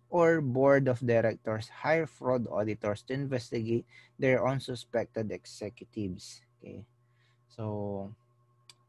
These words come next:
ah, ang main role lang naman nito is ilabas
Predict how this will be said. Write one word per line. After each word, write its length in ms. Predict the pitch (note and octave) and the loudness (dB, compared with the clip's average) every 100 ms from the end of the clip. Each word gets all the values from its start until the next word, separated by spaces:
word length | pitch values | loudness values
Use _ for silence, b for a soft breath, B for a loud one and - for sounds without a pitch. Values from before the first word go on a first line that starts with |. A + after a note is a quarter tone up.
| _ | _
ah, 400 | - F#2+ F#2 E2+ - _ - | -10 -8 -6 -8 -14 _ -4
ang 400 | G#2+ G#2+ G#2 G2+ | -2 -2 -4 -2
main 240 | C3+ F3 E3+ | 0 2 4
role 240 | D3+ C#3+ | 4 4
lang 160 | C3+ C3 | 2 0
naman 160 | A#2+ A2+ | 0 0
nito 320 | A2+ - - | -2 -4 -4
is 160 | A#2 | -4
ilabas 800 | A2 G2+ F#2+ A2 C#3 C#3 - - | -2 0 4 6 6 6 0 -12